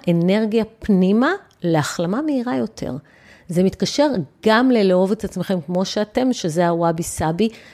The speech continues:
וגם להפסיק להשוות את עצמכם לאחרים, גם במהלך הגירושים וגם לאחריהם. כי ההשוואה הזאת היא תמיד רעילה. אל תהיי ממורמרת, כי היא מקבלת יותר מזונות ובעלה השאיר לה את הבית.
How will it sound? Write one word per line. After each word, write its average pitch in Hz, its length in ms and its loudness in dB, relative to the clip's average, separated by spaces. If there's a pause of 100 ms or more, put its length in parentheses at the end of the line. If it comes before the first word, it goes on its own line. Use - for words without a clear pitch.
(140)
וגם 202 600 2 (140)
להפסיק 180 840 -2 (100)
להשוות 170 580 -2
את 185 100 -6
עצמכם 180 480 -4
לאחרים, 170 580 0 (500)
גם 220 280 4
במהלך 160 540 0
הגירושים 160 640 0
וגם 170 380 0
לאחריהם. 147 500 -2 (480)
כי 202 160 2
ההשוואה 165 760 0
הזאת 254 400 2 (120)
היא 190 120 0 (100)
תמיד 180 520 0 (160)
רעילה. 147 400 0 (720)
אל 190 260 2
תהיי 190 360 0
ממורמרת, 175 960 2
כי - 140 -12
היא 202 160 2
מקבלת 180 540 0
יותר 170 240 -2
מזונות 175 440 0
ובעלה 160 420 2
השאיר 170 320 -2
לה 165 80 0
את 156 140 -8
הבית. - 440 -8